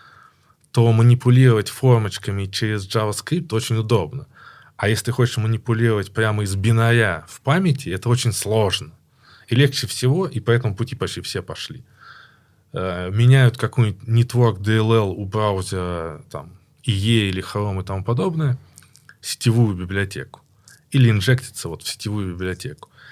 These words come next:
И когда ты запрашиваешь страницу, возвращаемая страница уже после декодинга H T T P S, plain текстово,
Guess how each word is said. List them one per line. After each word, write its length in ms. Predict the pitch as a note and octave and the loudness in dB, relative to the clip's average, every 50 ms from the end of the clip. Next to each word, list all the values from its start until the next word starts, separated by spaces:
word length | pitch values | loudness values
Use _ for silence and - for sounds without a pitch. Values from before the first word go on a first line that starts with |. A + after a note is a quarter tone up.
| - _ | -20 _
И 80 | - - | -10 -2
когда 220 | - B2 A#2+ A#2+ | 0 2 2 4
ты 20 | A2+ | 2
запрашиваешь 500 | A2+ A#2 A#2 - A#2+ A#2+ - A#2+ A#2 - | 0 0 0 0 -2 0 0 -2 -4 -4
страницу, 580 | - - B2 C#3 E3+ F#3 F3+ - - A#2 - - | -2 0 2 2 2 0 -2 -4 -6 -6 -6 -6
возвращаемая 640 | G2 G2 G2 G2 G#2+ A2 G#2+ - - A#2 A2 G#2+ G2 | -6 -4 -4 -2 -2 -2 0 0 0 0 0 -2 -4
страница 420 | - - A2 A#2+ E3 D#3 - - | -6 -4 -2 0 0 0 -2 -2
уже 220 | - A#2+ A2+ C#3+ C#3 | 0 2 4 4 2
после 400 | C3 C3+ C3+ C3+ C3 - G#2+ G2 | 2 2 0 0 0 0 -4 -6
декодинга 580 | F#2+ G2+ F#2+ - A#2+ A2+ G#2 G2 F2+ F2 E2 | -6 -6 -6 -2 -2 -2 -2 -2 -4 -6 -8
H 160 | D#2 - - | -10 -14 -16
T 160 | - - B2+ B2 | -8 -4 -2 -2
T 0 | |
P 140 | B2+ E3 | -2 -2
S, 240 | F3 F#3 F3+ F3+ - _ _ _ _ _ _ _ _ _ _ _ _ - | -4 -4 -4 -6 -10 _ _ _ _ _ _ _ _ _ _ _ _ -2
plain 260 | A#2 A2+ A2 G#2+ G#2+ | 0 0 0 0 -2
текстово, 640 | - - D#3+ D3+ - - - - A2+ A2 A2 A2 | 0 -2 -2 -2 -4 -6 -4 -4 -4 -4 -4 -8